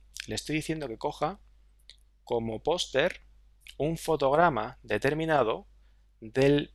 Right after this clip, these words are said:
vídeo al cual estoy vinculando. Además, si le digo que van a ser botones de movimiento, lo que va a hacer es que luego aparecerá una animación en el interior de ese botón. Bueno, pues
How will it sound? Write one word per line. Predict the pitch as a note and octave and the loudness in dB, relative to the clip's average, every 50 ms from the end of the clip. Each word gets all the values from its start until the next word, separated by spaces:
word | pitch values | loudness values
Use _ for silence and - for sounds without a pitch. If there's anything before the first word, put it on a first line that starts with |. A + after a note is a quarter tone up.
| - - | -6 0
vídeo | E3+ E3+ D#3+ C3 B2 A#2 C#3 E3 D#3+ - | 0 2 2 2 0 0 -2 -2 -6 -10
al | - A2+ G#2+ G#2 - | -10 -8 -8 -6 -2
cual | - B2 C3 C3 | 0 0 2 2
estoy | A2+ - - C3 B2 | 0 -2 -2 -2 -2
vinculando. | A#2 A2 G#2+ G2+ - F#2 F2+ F2 F2 F2 F#2 - - - _ _ _ _ - - - - - - - - | -2 -2 -4 -6 -10 -12 -12 -12 -12 -14 -18 -20 -20 -20 _ _ _ _ -20 -20 -20 -20 -20 -20 -12 -6
Además, | - A#2+ A2 A#2+ C3+ C3 B2 | -4 -2 0 2 2 2 0
si | - - - - - A2+ | 0 -2 -4 -4 -2 -2
le | A2 | 0
digo | B2 C3+ C#3 | 0 0 0
que | C#3 C#3 C3 | -2 -2 -4
van | C#3+ C#3 C#3+ | -4 -4 -2
a | C3 | -2
ser | - D#3 C#3+ | 0 0 0
botones | A2+ G#2 G#2 - - C#3 C#3+ C3+ A2+ G2 | 0 -2 -4 -4 -2 -4 -4 -2 -4 -6
de | G2+ G#2 | -6 -6
movimiento, | G#2 G#2 A2+ C3+ D3 D#3 E3 E3+ E3 D3+ C3 - - C3 F3 A3 - - - _ _ _ _ - - _ _ _ _ - - - _ - | -4 -4 -2 -4 -2 -2 -2 -4 -4 -6 -6 -8 -10 -10 -10 -12 -16 -20 -20 _ _ _ _ -20 -20 _ _ _ _ -20 -20 -18 _ 0
lo | - G2+ | 0 2
que | G2+ | 4
va | A2 | 2
a | A#2 | 2
hacer | - - C3 | 4 4 4
es | C#3 C#3+ - | 4 4 4
que | - - A2 G#2 | 2 2 2 2
luego | A2 B2 C3+ C#3 | 4 4 2 2
aparecerá | C#3 - B2 A2+ G#2+ - A#2 A#2+ B2+ | 2 4 4 4 6 6 6 6 4
una | C#3 C#3 | 2 -2
animación | C3+ C3+ B2+ A#2+ A#2 - - D#3+ D3+ C#3 B2+ C3 D3+ - - - - - _ _ _ | -4 -2 -2 -2 -2 -2 0 0 0 0 0 -4 -8 -16 -20 -20 -20 -20 _ _ _
en | - G#2+ G#2+ | -2 0 2
el | G#2 A2 | 2 2
interior | C3+ D#3 D3 - C#3 B2+ A#2+ A2+ A#2 - | 2 0 0 0 2 2 2 2 0 0
de | - G#2+ | -2 -2
ese | G#2+ - G#2 F#2 | -2 -2 -4 -6
botón. | D#2 - - - - - - _ _ _ _ _ _ _ _ _ _ _ _ _ _ _ _ - - - _ _ _ _ _ _ _ _ | -10 -12 -14 -16 -18 -20 -20 _ _ _ _ _ _ _ _ _ _ _ _ _ _ _ _ -20 -20 -20 _ _ _ _ _ _ _ _
Bueno, | - - A#2 C#3+ | -20 -16 -14 -14
pues | C3+ - F#2+ F2+ - - - - - - | -14 -12 -8 -4 -4 -4 -4 -6 -10 -18